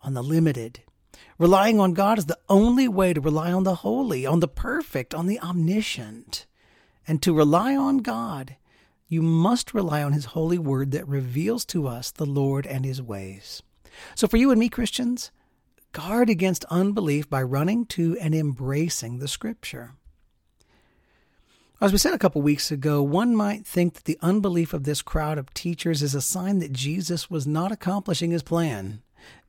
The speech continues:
And when we said that, we then looked at verses thirty-seven to forty, a passage showing us that Jesus was, in fact, going to perfectly accomplish the eternal plan of God.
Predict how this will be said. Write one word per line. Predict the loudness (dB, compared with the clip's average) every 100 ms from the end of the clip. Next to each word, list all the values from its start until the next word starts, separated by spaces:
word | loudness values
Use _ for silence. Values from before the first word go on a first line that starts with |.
| 4
And | 6 8
when | 6
we |
said | 6 4 4
that, | 2 2 -2 -12 _ _ _ _ -20 -20 _ _ _
we | 0
then | 2 4 4 2 -2 -4
looked | -2 -2
at | 0
verses | 0 0 2
thirty-seven | 4 4 4 2 0
to | -2
forty, | -4 0 2 2 -2 -6 -12 _ _ _ -8
a |
passage | 2 4 4 0 -4
showing | 2 4 4 2
us | -2
that | -4 -6
Jesus | -4 -2 -2 -2 -2 0
was, | 2 2 0
in | 0 2 2
fact, | 0 0 0 2
going | 2 2 0
to | -4
perfectly | 0 2 2 2 -2 -4 -14 -14 _
accomplish | -8 -4 0 0 0 -2 -2
the | -2
eternal | -2 -4 -4
plan | -6 -8 -8
of | -10
God. | -12 -12 -12